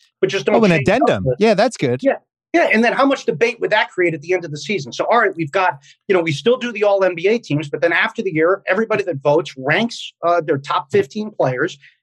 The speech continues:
Speaker 1: Those are ranked, they're, you know, computed together. Then in the offseason, it's like an official list that each year can be put on,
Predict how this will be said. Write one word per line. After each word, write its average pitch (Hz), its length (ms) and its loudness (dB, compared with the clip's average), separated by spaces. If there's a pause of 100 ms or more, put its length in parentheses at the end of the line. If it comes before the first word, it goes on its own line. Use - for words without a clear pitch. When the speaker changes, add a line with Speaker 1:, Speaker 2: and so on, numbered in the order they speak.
(180)
Speaker 1:
Those 214 220 4
are 220 160 2
ranked, 165 460 -2
they're, 156 400 2
you 170 100 2
know, 143 120 0
computed 143 540 -4
together. 156 440 0 (240)
Then 262 140 4
in 240 60 -2
the 226 100 -2
offseason, 175 640 0
it's 143 160 -6
like 175 120 0
an 160 80 -4
official 214 680 -2
list 139 340 -2
that 139 220 0
each 202 240 -10
year 165 180 2
can 156 140 -2
be 143 80 -2
put 175 340 0
on, 156 320 0